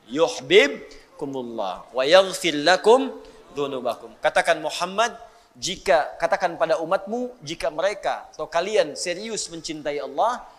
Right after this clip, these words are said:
maka buktikan cinta itu dengan mengikuti semua petunjuk Nabi Muhammad sallallahu alaihi wasallam." Mulai sekarang belajar ya, Bu, ya, Pak. Belajar yang ringan-ringan dulu, bangun tidur bagaimana petunjuk dari Nabinya.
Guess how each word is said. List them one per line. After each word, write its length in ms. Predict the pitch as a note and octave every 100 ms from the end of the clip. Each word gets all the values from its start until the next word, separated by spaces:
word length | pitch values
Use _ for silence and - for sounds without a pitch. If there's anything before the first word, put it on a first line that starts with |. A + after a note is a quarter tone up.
| _
maka 240 | D#3+ D#3 D#3+
buktikan 480 | D#3 - A#3 F#3 D#3
cinta 320 | D#3 C#3 C3
itu 160 | D3+ F#3+
dengan 240 | D#3 D3
mengikuti 400 | D3+ D3+ G#3 F#3
semua 320 | F3 D#3+ E3 D#3+
petunjuk 400 | D3+ D#3 D3 -
Nabi 180 | C3+ C3+
Muhammad 480 | B2+ - C3+ B2+ A2
sallallahu 240 | - A2+
alaihi 120 | - A2
wasallam." 180 | G#2+ _ _ _ _
Mulai 240 | D#3+ F#3
sekarang 320 | - G3 G#3
belajar 240 | G3 F#3+ G#3
ya, 80 | F#3+
Bu, 160 | F#3+
ya, 80 | G#3
Pak. 360 | A3 - G3 G3 - _ _ _ _ - _
Belajar 320 | E3+ F3+ F#3+ E3+
yang 80 | G3
ringan-ringan 480 | G#3 A3 A3+ A#3 A#3+
dulu, 240 | B3+ A#3
bangun 240 | F#3 F#3 F#3
tidur 320 | G3 G#3 G#3
bagaimana 320 | F3 F3 F#3
petunjuk 320 | F#3 E3+ E3+
dari 240 | D#3 D#3 D3+
Nabinya. 400 | C#3 C#3 B2+